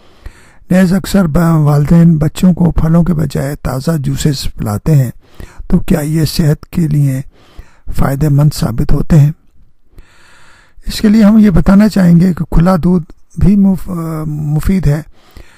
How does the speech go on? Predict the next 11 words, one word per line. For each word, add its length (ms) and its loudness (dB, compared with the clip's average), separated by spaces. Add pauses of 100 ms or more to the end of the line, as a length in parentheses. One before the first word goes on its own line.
(240)
मगर 240 0
उमूमन 600 0 (140)
दूध 380 0
गर्म 260 0
करते 340 -4
वक्त 300 -2
बलाई 400 -4
निकाल 340 -2
दी 160 -2
जाती 360 -6
है, 140 -6